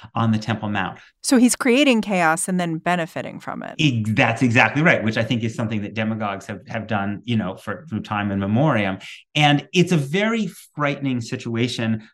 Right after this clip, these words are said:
Speaker 1: because the Temple Mount is already, always a powder keg, but beyond that, because violence has already been rising in the West Bank.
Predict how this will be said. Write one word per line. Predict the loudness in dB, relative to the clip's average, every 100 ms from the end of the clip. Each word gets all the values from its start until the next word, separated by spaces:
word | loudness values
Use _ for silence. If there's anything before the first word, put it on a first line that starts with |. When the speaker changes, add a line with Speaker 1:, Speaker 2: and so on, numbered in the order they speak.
| _
Speaker 1:
because | 0 2 2
the |
Temple | 0 -2 -2
Mount | -4 -4 -6 -8
is | -10 -10
already, | -6 -2 -2 -2 -4
always | -4 -2 -2 -6
a | -8
powder | -4 -4 -4
keg, | -4 -4 -4 -6
but | -4 -4 -2
beyond | -2 0 0 0
that, | 0 -4 -8 -14 -20 _ _ -6
because | -4 -2 -4
violence | 0 0 2 0 -2
has | -4
already | -4 -2 0 -2
been | -4
rising | -4 -4 -6 -8
in | -6
the | -6
West | -6 -10 -12
Bank. | -14